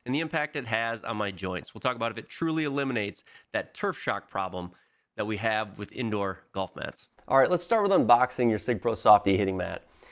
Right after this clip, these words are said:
Comes in about a four foot by four foot box, eight inches thick. It's lightweight, weighs only about twenty-one pounds, yet it grips to the floor very well when you're hitting on it. Uh, it's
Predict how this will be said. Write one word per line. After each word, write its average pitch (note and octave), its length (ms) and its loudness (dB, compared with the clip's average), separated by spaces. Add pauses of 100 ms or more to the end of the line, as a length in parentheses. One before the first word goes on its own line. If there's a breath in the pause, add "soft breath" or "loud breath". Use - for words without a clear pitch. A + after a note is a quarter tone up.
(240 soft breath)
Comes G3 200 6
in F#3 60 8
about D3+ 160 10
a A#2 40 10
four F#3+ 340 4
foot G3 260 0
by C3 160 6
four D#3 240 6
foot D#3 200 0
box, A2+ 540 4 (320 soft breath)
eight D3+ 200 6
inches D#3+ 260 2
thick. B2 320 8
It's - 160 -6
lightweight, C#3+ 500 4
weighs B2+ 200 2
only D3 160 4
about D3 180 2
twenty-one D#3 340 2
pounds, C3+ 440 0
yet B2 160 4
it A#2+ 100 -2
grips C3+ 280 0
to D3+ 60 0
the C3 80 2
floor B2+ 300 4
very A#2 200 4
well A#2 280 6
when A#2 80 4
you're A2+ 80 2
hitting G#2+ 180 -4
on G2+ 140 0
it. - 180 -4 (460 soft breath)
Uh, G2 380 4
it's - 340 -8